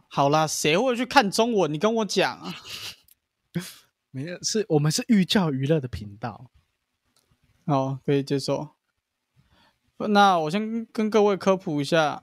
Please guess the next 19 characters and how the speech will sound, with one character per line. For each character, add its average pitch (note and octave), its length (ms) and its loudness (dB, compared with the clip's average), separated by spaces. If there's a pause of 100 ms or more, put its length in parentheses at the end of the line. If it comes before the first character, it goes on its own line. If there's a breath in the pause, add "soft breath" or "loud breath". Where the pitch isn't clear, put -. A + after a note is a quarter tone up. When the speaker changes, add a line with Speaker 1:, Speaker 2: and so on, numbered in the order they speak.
Speaker 1:
嗯， D#3 480 -4 (400 loud breath)
其 - 180 2
实 C4 40 2
这 D4+ 100 2
东 C4+ 220 0
西 C4 220 0
有 D3+ 340 0
分 G#3 240 -2
很 D#3+ 160 -2
多 D#3+ 140 2
类 E3 180 2
型。 - 380 -8
你， G3+ 120 2
你 G#3 120 2
要 A3+ 100 2
讲 C#3 180 -4
吗？ C#3 300 -4 (160)
就 F3 140 0
是， D#3+ 480 -2